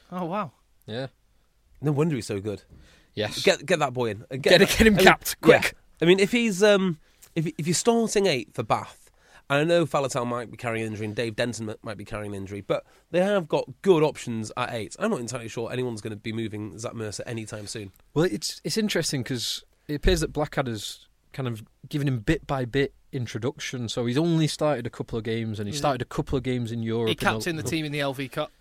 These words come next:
Speaker 2: Did he?
Speaker 3: Yeah, I, I know it's
Speaker 2: And
Speaker 3: a
Speaker 2: so he's,
Speaker 3: yeah.
Speaker 2: he's getting a good ed-, rugby education.
Speaker 3: I know
Speaker 2: He's
Speaker 3: it's
Speaker 2: doing it r-, the right way.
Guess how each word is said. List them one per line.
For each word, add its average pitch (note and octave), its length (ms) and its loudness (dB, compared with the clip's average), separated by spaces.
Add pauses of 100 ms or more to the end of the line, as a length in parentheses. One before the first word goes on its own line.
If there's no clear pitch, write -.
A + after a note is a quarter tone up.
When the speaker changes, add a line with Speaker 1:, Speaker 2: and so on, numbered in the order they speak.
(160)
Speaker 2:
Did D3+ 140 6
he? C#3 140 4 (340)
Speaker 3:
Yeah, B2+ 140 -4 (200)
I, - 40 2
I - 20 8
know A3 200 8
it's F3+ 160 4
Speaker 2:
And C3+ 120 6
Speaker 3:
a F3+ 100 6
Speaker 2:
so D#3+ 140 4
he's, D3 200 0
Speaker 3:
yeah. A#2 140 -10 (180)
Speaker 2:
he's C#3+ 180 -2
getting D3+ 300 0
a A#2+ 40 0
good C#3 340 0
ed-, C3+ 140 0
rugby B2 340 -2
education. A#2 420 0
Speaker 3:
I A3+ 40 8
know B3 80 8
Speaker 2:
He's F3+ 80 4
Speaker 3:
it's C#3+ 80 -4
Speaker 2:
doing D3+ 160 2
it C#3+ 80 -4 (120)
r-, A#2 160 -8
the B2 120 -12
right A#2 200 -2
way. A2+ 200 -4